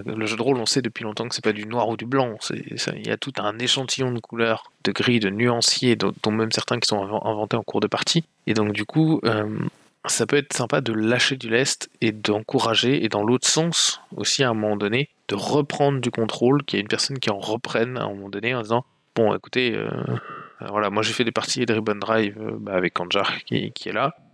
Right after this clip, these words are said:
Bah, c'est Kanjar qui gère la partie gestion de la musique. Voilà, hop, le rôle on le file à une personne. On, tout le reste on le garde en narration, en contrôle partagé, en tout ce que j'ai. Mais la gestion de la musique, pour des raisons de placement matériel, hop, on file ça à Kanjar, parce que c'est un gars sûr, parce que c'est un gars compétent, et hop,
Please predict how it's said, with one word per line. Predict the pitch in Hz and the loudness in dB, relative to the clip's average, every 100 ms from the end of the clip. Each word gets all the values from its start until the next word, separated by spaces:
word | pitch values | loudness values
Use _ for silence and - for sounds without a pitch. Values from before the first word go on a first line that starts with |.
| _ - | _ -4
Bah, | 120 107 98 | 0 0 0
c'est | - - - 117 | 0 2 2 0
Kanjar | 113 98 107 120 | 0 0 0 0
qui | - 110 98 | -2 -4 0
gère | 107 107 | 0 2
la | 101 | 0
partie | 98 - | -2 -4
gestion | - 107 - | -2 -2 -4
de | 104 | -4
la | 98 | -6
musique. | 98 101 - - | -4 -4 -4 -2
Voilà, | 90 - - - | -2 -2 -2 -2
hop, | 120 - - - - | -2 -4 -8 -12 -2
le | 107 | 2
rôle | 113 120 | 4 2
on | |
le | 110 | 2
file | - 110 | 2 2
à | |
une | 107 | 0
personne. | - - - 110 101 | -2 0 2 2 0
On, | 101 - | -10 -8
tout | 127 | -2
le | 120 | 0
reste | 123 - | 0 -2
on | |
le | 107 | -2
garde | 110 107 | -2 -2
en | 104 | -2
narration, | 101 104 101 113 113 113 110 | 0 0 0 -2 -4 -6 -6
en | |
contrôle | 101 98 - - | -6 -8 -6 -6
partagé, | - - 101 107 110 | -4 -4 -2 0 0
en | 104 | -2
tout | - | -6
ce | 98 | -4
que | |
j'ai. | 113 131 _ - | -2 -4 _ -2
Mais | |
la | 110 | 0
gestion | 104 - 113 | 2 2 0
de | |
la | 104 | 0
musique, | 98 120 | 0 -2
pour | - 101 | 0 2
des | |
raisons | 98 98 110 | 4 2 0
de | |
placement | 101 104 113 | -2 -2 -2
matériel, | 104 - 90 101 110 - | -4 -2 0 2 2 0
hop, | 131 - | -2 -4
on | 107 | -8
file | 123 | -4
ça | - 107 | 0 0
à | |
Kanjar, | 92 92 101 120 - _ | -2 -6 -2 -2 -4 _
parce | - - | -2 0
que | - | 0
c'est | - | 2
un | 101 | 2
gars | 98 95 | 2 2
sûr, | - 127 | 4 2
parce | - - | 2 0
que | 110 | 2
c'est | 107 | 2
un | 101 | 2
gars | 98 | 0
compétent, | 101 - 92 123 | -2 -2 2 2
et | 110 120 | 4 2
hop, | - | 0